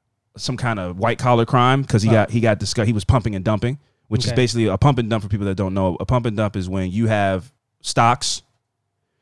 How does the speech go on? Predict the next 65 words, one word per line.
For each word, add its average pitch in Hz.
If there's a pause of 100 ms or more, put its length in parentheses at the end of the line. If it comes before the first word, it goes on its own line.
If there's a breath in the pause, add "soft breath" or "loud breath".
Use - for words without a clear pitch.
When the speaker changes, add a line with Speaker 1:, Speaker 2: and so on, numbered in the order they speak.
(200)
Speaker 1:
and 104
you 101
put 127
out 110
rumors 110
that 98
the 95
stocks 104
are 95
about 92
to 90
take 101
a -
huge 92
hike. - (220)
Something's 131
coming 123
down 110
the 101
pipeline. 95
We're 107
about 104
to 117
be 104
Speaker 2:
Mm. -
Speaker 1:
bought. 123 (320 soft breath)
Uh, 92
we 110
have 98
a 92
new 95
product 123
coming 113
out. 110
Something 156
that's 127
gonna 120
t-, -
Speaker 2:
That's 160
Speaker 1:
turn 165
Speaker 2:
not 170
like 151
inside, 147
inside 147
trader 156
or -
Speaker 1:
It's, 156
Speaker 2:
something 151
like 156
that? 180
Speaker 1:
it's -
in 208
the 170
insider 156
trader 131
family. 90
Speaker 2:
Okay. 113
Speaker 1:
But 175
it's 170
more 170
insidious 135
'cause 120
insider 185
trader 196
is 123